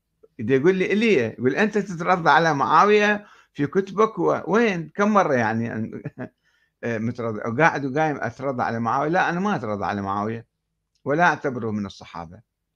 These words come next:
يعني لا أعتبر كل الصحابة هم عدول وكلهم. أنا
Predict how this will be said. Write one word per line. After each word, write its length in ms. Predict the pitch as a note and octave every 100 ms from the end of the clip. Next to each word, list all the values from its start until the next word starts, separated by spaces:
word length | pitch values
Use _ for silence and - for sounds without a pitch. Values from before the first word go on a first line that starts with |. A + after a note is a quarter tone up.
| _ _ _ _ _ _ _ _ _ _
يعني 460 | G2+ E2 G2+ G2 _ _ _ _ _ -
لا 160 | B2+
أعتبر 360 | E3+ F#3+ F3 D#3
كل 280 | B2 E3 C#3
الصحابة 480 | B2+ A2+ A#2+ A2+ G#2
هم 340 | A2+ A2 G#2+ _ _ _ _ _ _
عدول 520 | A#2+ A2 B2+ D#3+ E3 C3+
وكلهم. 580 | A2 C3 A#2+ A2 G2+ A2+
أنا 260 | A#2 G#2+